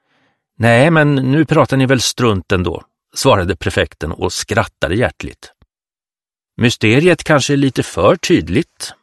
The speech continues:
sa Dupin. "Milde himmel, har man någonsin hört på maken? Lite för självklart." <laughs> "Ohoho", frustade vår besökare högeligen road. "Dupin, ni blir min död."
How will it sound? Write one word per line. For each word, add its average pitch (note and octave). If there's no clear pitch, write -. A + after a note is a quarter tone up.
sa -
Dupin. F2
"Milde F#2+
himmel, D2+
har F2
man G2
någonsin A2+
hört G2+
på G2
maken? A2+
Lite D#3
för D3
självklart." D3
<laughs> -
"Ohoho", -
frustade B2+
vår G#2
besökare F2+
högeligen B2
road. F#2
"Dupin, G2+
ni A2+
blir E2+
min G2+
död." G#2